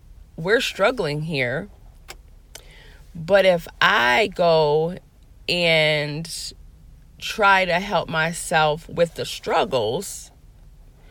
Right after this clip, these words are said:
what about my children and their struggles? So that just takes me back to, like, when you fly on an airplane and they say, "Put your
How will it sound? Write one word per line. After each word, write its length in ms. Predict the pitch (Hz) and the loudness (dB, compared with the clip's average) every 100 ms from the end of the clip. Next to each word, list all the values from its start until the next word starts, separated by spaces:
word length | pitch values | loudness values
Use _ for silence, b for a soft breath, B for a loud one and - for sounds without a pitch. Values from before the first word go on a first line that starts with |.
| b b b | b b b
what 280 | 180 214 220 | 4 6 6
about 320 | 196 190 175 | 6 4 2
my 160 | 160 165 | 0 -4
children 920 | - 220 247 185 160 139 135 165 185 - - - | -4 -2 -2 -2 -4 -4 -6 -10 -12 -18 -20 -10
and 260 | 120 160 160 | -6 -4 0
their 260 | 180 247 | 2 2
struggles? 840 | - 143 117 - - - - - - - - - - - - - - - b b b b b b b b b b - - | 0 -4 -4 -6 -14 -14 -16 -20 -20 -20 -20 -20 -20 -20 -20 -20 -20 -20 b b b b b b b b b b -20 -16
So 180 | - 233 | 0 4
that 120 | 240 | 4
just 220 | 254 247 | 4 -4
takes 280 | - 226 - | -2 -2 -2
me 120 | 214 | -4
back 280 | 196 190 - | 2 2 2
to, 200 | - 208 | -4 -4
like, 460 | 175 160 151 - - B B B - - - - - - | 0 2 2 -4 -18 B B B -20 -20 -20 -20 -18 -6
when 200 | 180 202 | -4 -4
you 80 | |
fly 320 | 208 - 202 190 | -6 0 2 2
on 140 | 180 | 0
an 80 | - | 0
airplane 920 | 170 175 - 180 139 123 131 160 170 - - - - - - | 2 0 -2 -4 -4 -4 -6 -8 -12 -18 -20 -20 -20 -20 -6
and 100 | 175 | -2
they 140 | 170 170 | 0 -2
say, 540 | - 165 143 147 165 - - - - - - | 0 2 2 -2 -8 -16 -20 -20 -20 -20 -20
"Put 300 | - 202 226 | -4 0 0
your 200 | - 180 | 0 -2